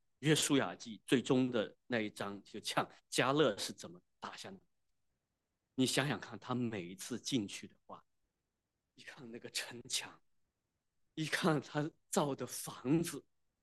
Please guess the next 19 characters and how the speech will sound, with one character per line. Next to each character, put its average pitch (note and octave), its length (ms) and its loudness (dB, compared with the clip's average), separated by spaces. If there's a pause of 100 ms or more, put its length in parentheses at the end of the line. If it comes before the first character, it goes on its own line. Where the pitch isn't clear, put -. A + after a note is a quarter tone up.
(100)
一 C#3+ 120 4
看 D#3+ 580 4
里 C3 180 -2
头 B2 460 -2 (280)
各 F#3+ 200 8
种 A#2+ 280 0
的 B2+ 120 4
用 E3+ 420 10
具， C#3 220 0
都 G3 180 12
是 F#3 100 12
谁 B2 260 6
的？ C3+ 200 4 (1200)
都 E3 140 8
是 D#3 260 2
亚 C3 260 2
嫩 F#3 300 12
族 B2+ 320 2
的 C#3 120 8